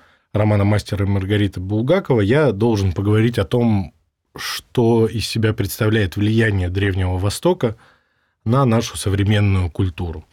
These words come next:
И под Древним Востоком я подразумеваю там не арабов пятьсот лет назад – а каких-нибудь шумеров, аккадцев и семитов три-четыре тысячи лет до сегодняшнего момента. Вообще,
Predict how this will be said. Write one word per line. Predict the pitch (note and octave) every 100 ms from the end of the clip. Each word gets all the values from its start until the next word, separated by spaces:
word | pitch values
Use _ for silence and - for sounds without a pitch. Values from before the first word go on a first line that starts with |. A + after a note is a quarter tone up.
| _
И | C#3
под | B2+ A#2 A2+ A2+
Древним | B2 B2+ A2 G#2
Востоком | G#2 - A2+ G#2 F#2+
я | G2
подразумеваю | - F#2 F#2+ G2 G2+ F2+ D#2+
там | - D#2+ F2+
не | F#2 F2
арабов | F2 A2 F3 F#3 C3+
пятьсот | - B2+ C#3+ B2
лет | A#2+ B2
назад – | A#2 A2+ A#2+ A#2+ - _ _ _ _ _
а | G#3+
каких-нибудь | E3 F#2+ B2 A2 F#2 F2+
шумеров, | - - G#2+ B2 A#2 F#2 -
аккадцев | F2 - A#2 A#2 - F2+ - -
и | G2+ F#2 F#2 F#2 F2+ F2
семитов | - - G2+ A2 A#2+ G2+ F2 - - - _ _ _
три-четыре | A2 G2+ - - F#2+
тысячи | F2+ F#2 - - - D#2+ _ _ _
лет | F2+ E2+ D#2 - -
до | A2
сегодняшнего | - G#2 G2 F#2 - G#2+
момента. | G2+ A2 G#2 D#2+ - _ _
Вообще, | B2 - G#3 A3+